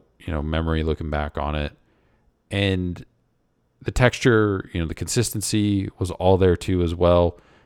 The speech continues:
It was really good. Uh, just kinda came in a plain white bowl. Um, so nothing extravagant with the plating or anything. Just kinda really good stuff all mixed together.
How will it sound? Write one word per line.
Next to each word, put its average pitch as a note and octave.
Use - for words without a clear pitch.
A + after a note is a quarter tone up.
It -
was D3
really D#3
good. D3+
Uh, E2
just D#2
kinda F#2+
came F2+
in F2
a D#2
plain E2+
white E2
bowl. F2
Um, D2
so F#2+
nothing E2+
extravagant F2
with E2
the -
plating E2+
or E2+
anything. E2
Just D#2+
kinda D#2+
really B2+
good A#2+
stuff A2+
all G#2+
mixed G#2+
together. F#2+